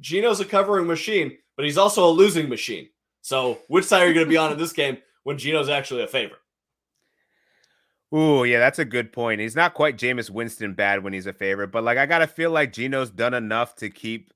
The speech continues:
Speaker 2: Seattle competent and in the games, and they lost by a field goal or less in, in each of the first two games that he started, so I gotta keep riding with the wave here. Uh, he, he was able to find D K Metcalf. I think maybe we'll s-, eventually see the emergence of Tyler Lockett once we get another week of practice.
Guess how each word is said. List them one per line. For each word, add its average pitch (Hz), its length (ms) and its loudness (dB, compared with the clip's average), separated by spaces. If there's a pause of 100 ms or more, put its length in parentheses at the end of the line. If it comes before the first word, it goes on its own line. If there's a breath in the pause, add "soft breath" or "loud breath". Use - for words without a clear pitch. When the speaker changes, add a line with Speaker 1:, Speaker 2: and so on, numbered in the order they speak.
Speaker 2:
Seattle 110 560 -6
competent 113 600 -8
and 104 160 -12
in 107 120 -10
the 101 80 -10
games, 95 600 -10
and 98 440 -10
they 104 120 -6
lost 110 300 -6
by 101 160 -6
a 98 60 -6 (100)
field 107 260 -6
goal 107 320 -6
or 101 80 -6
less 98 360 -8
in, 95 160 -12
in 95 160 -14
each 101 160 -14
of 98 80 -14
the 95 80 -10
first 98 280 -10
two 98 120 -14
games 98 200 -10
that 92 120 -12
he 92 80 -10
started, 98 500 -4
so 92 160 -6
I 98 100 -2
gotta 110 220 -2
keep 101 220 -14
riding 101 260 -4
with 101 140 -12
the 87 100 -10
wave 101 320 -4
here. 92 320 -6 (340)
Uh, 95 320 -2
he, 107 280 -8
he 110 80 -8
was 107 180 -6
able 107 180 -4
to 101 80 -6
find 107 320 -4
D 107 120 -6
K 104 200 -6
Metcalf. 104 680 -4 (280)
I 95 100 -8
think 101 140 -8
maybe 101 280 -4
we'll 101 140 -6
s-, - 200 -14
eventually 101 460 -6
see 101 220 -10
the 101 120 -6
emergence 98 380 -6
of 95 100 -12
Tyler 101 260 -4
Lockett 98 320 -6
once 95 140 -12
we 98 80 -12
get 92 140 -6
another 92 260 -8
week 92 200 -12
of 85 100 -20
practice. 101 580 -4